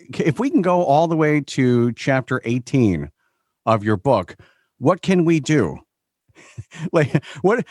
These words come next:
as far, you, you mentioned a lot about what's wrong, and, and people say this is an eye-opening book. Again, the book, The Price We Pay, Doctor Marty Makary,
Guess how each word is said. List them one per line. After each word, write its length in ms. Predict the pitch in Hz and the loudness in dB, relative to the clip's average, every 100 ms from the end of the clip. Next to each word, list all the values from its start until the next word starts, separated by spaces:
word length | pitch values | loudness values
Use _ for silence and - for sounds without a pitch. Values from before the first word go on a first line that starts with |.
| 165 135 | -8 -2
as 180 | 190 | -2
far, 220 | - 233 240 | 2 0 2
you, 200 | 202 - | 0 0
you 160 | 202 294 | -2 0
mentioned 400 | 254 262 220 160 | 0 0 0 0
a 60 | |
lot 260 | 156 185 180 | 2 0 0
about 340 | 156 151 147 | -2 -2 -2
what's 240 | 139 131 - | -4 -4 0
wrong, 280 | 160 170 | 0 2
and, 120 | 139 131 | 0 0
and 180 | 139 131 | -2 -2
people 340 | 190 247 269 | -4 -4 -4
say 420 | - 147 123 123 | -2 0 0 0
this 260 | 120 147 - | 0 -2 -2
is 160 | 107 117 | -2 0
an 100 | 107 | 0
eye-opening 640 | 123 165 170 151 135 120 | 0 0 -2 0 0 0
book. 260 | 110 104 113 | 0 -2 -2
Again, 300 | 95 127 127 | -2 0 0
the 100 | 107 | 0
book, 220 | 135 131 | -4 -4
The 80 | 101 | -8
Price 400 | - 123 147 - | -2 -2 -2 -4
We 140 | 180 | -4
Pay, 300 | - 110 107 | 0 0 0
Doctor 340 | 107 107 107 | 0 -2 0
Marty 280 | 98 113 147 | 0 0 0
Makary, 600 | 160 160 123 90 87 123 | -2 -2 -2 -2 -4 -6